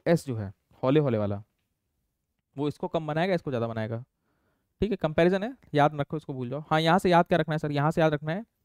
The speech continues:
ये वाली लाइन, बस इस लाइन को देख लो, ये सेकंड, थर्ड नंबर की लाइन, इसको याद रखना है बस, ठीक है,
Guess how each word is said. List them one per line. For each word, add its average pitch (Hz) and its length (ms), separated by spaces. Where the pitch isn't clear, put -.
ये 135 120
वाली 120 140
लाइन, 107 280
बस 127 120
इस 131 100
लाइन 123 180
को 120 80
देख 107 160
लो, - 120
ये 127 80
सेकंड, 143 340
थर्ड 151 180
नंबर 117 220
की 110 80
लाइन, 107 180
इसको 143 240
याद 120 160
रखना 107 160
है 104 60
बस, 98 240
ठीक 208 160
है, 269 120